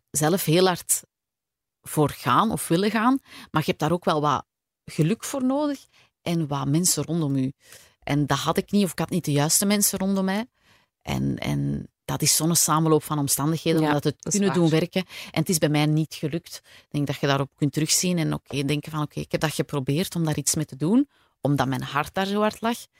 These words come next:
Speaker 1: Maar dat is niet gelukt om dat uit te bouwen tot een succes." Hoewel dat ik een paar heel toffe dingen heb kunnen doen, is dat niet lang, langdurig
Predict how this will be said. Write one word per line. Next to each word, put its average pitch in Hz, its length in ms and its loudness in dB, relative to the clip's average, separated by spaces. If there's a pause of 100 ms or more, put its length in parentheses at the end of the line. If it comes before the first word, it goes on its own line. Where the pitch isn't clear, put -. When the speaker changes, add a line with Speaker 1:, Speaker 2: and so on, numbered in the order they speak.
(640)
Speaker 1:
Maar 143 200 -2
dat 147 140 0
is 143 180 0
niet 139 140 0
gelukt 151 380 -4
om 151 100 -2
dat 139 140 -2
uit 147 220 -2
te 170 80 -4
bouwen 151 440 0
tot - 200 -18
een 151 100 -4
succes." - 560 -2 (280)
Hoewel 139 260 -6
dat 135 100 -2
ik - 60 -10
een - 80 -10
paar 143 180 -4
heel 143 180 0
toffe 151 220 -6
dingen 147 240 0
heb 143 200 0
kunnen 143 240 -2
doen, 156 240 2
is 135 160 -6
dat 135 140 -4
niet 143 220 -2
lang, 143 340 -4 (160)
langdurig 151 720 -6